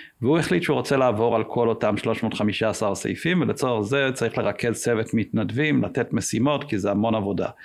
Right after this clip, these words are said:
אז הוא פנה אליי שאני אעזור לו לארגן את זה. ואנחנו צירפנו עוד, אה, שני אנשים יקרים לצוות, את דוקטור עדי סבו ואת משה מלן,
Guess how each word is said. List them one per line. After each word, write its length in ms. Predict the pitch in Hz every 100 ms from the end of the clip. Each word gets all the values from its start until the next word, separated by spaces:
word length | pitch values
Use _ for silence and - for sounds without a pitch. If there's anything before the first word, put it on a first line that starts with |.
| - - - -
אז 140 | - 165
הוא 100 | 175
פנה 220 | 151 143
אליי 140 | 127
שאני 240 | 117 104 101
אעזור 260 | 92 98
לו 100 | 101
לארגן 400 | 98 95 87 87 -
את 60 |
זה. 100 | - - _ _ _ _ - - _ -
ואנחנו 960 | 98 104 113 110 87 117 117 117 113 110
צירפנו 480 | 127 117 120 -
עוד, 400 | 113 117 113 101
אה, 180 | 113 107
שני 240 | - 120 113
אנשים 320 | 104 - 107
יקרים 440 | 104 110 107 104
לצוות, 540 | 101 - 139 147 131 110
את 60 |
דוקטור 360 | 107 104 107 101
עדי 200 | 95 101
סבו 440 | - 143 139 127 104
ואת 180 | 117
משה 240 | - - 110
מלן, 360 | 104 127 160